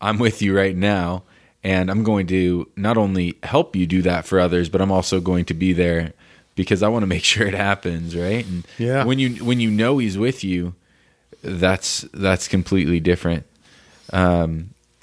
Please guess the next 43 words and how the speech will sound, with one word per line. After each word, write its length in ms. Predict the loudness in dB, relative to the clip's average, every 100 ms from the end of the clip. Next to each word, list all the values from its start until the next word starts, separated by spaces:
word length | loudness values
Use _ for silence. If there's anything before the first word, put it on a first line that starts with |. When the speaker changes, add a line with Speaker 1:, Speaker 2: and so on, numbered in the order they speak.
| _ _ _ _ _ _
Speaker 1:
I, 180 | -10 -10 -4
I 60 | 0
mean, 360 | 0 0 -4 -10 _ _ _ _ _ _
I'm, 200 | -2 0
I'm 180 | 0 2
excited 400 | 2 2 2 0
to 40 | 0
be 200 | 2 4
here. 240 | 4 4
I'm 100 | 4
excited 380 | 2 2 0 0
to 60 | 0
learn 260 | 2 2
from 160 | 0 0
you, 240 | 0 -2 -4 _ _ _ _ _
and, 420 | -2 2 2 2
um, 380 | 2 2 0 -4 -10 -14
and 180 | -4 2
I, 100 | 2
I 120 | 2
really 320 | 2 4 4
appreciate 500 | 2 2 0 2 2
you 100 | 2 0
being 220 | 0 2
here 200 | 2 0
and 140 | 0
sharing. 420 | 0 0 2 0 -4 -14 -20 -20 -4
Uh, 200 | 0 2
that 160 | 2
was, 200 | 2 2
that 280 | -2 -4 0
was 160 | 2 0
Steve. 380 | -2 0 2
He's 200 | 0 0
our 100 | 2
senior 320 | 0 0 -2 0
pastor, 520 | 0 0 -2 -2 0
and, 160 | -2 -6 -20 -20 _ -8
um, 540 | 0 2 2 0 -6 -12 _ _ _ _ _ _ _ -6
and 100 | 0
I, 180 | 0 0
I 140 | 0 2
just 280 | 2 0